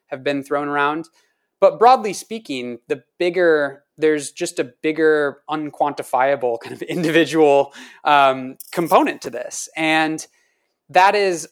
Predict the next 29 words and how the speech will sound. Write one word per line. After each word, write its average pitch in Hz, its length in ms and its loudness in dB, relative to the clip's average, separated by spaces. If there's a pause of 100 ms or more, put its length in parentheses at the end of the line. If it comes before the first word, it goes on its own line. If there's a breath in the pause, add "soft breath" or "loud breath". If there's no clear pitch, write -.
unsettling 190 680 0
for 160 140 -6
some, 165 440 -6
'cause 180 200 -8
it 127 160 -4
does 147 760 -2
create 147 520 -6
that 143 160 2
idea 131 500 0
of, 123 560 -2 (120)
you 135 140 -18
know, 127 340 -14 (260)
super 147 380 -8
responders 127 760 -4
or, 123 440 -2
you 127 100 -14
know, 113 240 -10
not, 135 200 -12
quote 143 200 -4
unquote, 127 300 -6
non-responders. 123 880 -12 (420)
That 202 480 2
is, 196 380 -4
that 196 240 2
same 240 220 -6
phenomenon 156 580 -2
is 123 180 -6
true 143 540 -8
of 127 400 -2